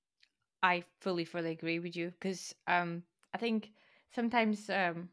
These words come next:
maybe <laughs> from a psychological point of view, <laughs> the way we humans are, um, we are always concerned about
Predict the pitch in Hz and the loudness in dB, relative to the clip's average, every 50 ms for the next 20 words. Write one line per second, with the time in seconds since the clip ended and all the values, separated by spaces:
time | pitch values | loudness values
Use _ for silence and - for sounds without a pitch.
0 | _ _ _ - 330 453 539 571 554 523 440 - - _ _ _ _ - 233 208 | _ _ _ -4 -2 -2 0 0 -2 -2 -4 -8 -16 _ _ _ _ -8 -6 -2
1 | - 233 214 208 - - - - 202 185 185 175 - - - - 175 165 - 165 | 0 0 -2 -2 -6 -10 -2 0 0 2 0 -2 -2 -4 -4 -4 -4 -2 0 0
2 | 175 185 180 - 160 156 160 156 156 156 156 156 160 - - 254 226 240 - - | 0 0 0 -2 -4 -2 -2 -4 -4 -4 -4 -4 -4 0 2 2 2 2 -2 -14
3 | - - - - 240 226 247 262 240 247 254 - 254 240 220 220 202 180 190 208 | -18 -12 -4 0 2 4 6 6 4 2 0 0 2 4 4 4 4 6 6 6
4 | 208 196 175 165 160 - - - 165 165 165 165 165 165 165 165 165 - - _ | 8 8 8 6 4 2 -2 -4 0 0 2 2 2 2 0 -2 -4 -8 -12 _
5 | - - 190 196 190 185 185 - - - 190 202 208 214 208 202 196 190 196 196 | -10 -4 -2 0 2 2 2 2 0 0 0 2 4 4 6 4 4 2 0 -2
6 | - - - _ - - 214 190 180 - - 180 170 165 165 160 160 160 156 - | -10 -20 -20 _ -2 0 0 0 0 0 2 2 2 2 2 0 -2 -6 -8 -6
7 | - 185 170 170 156 156 156 156 160 160 160 - - | -4 0 4 4 6 6 6 4 2 -2 -4 -8 -18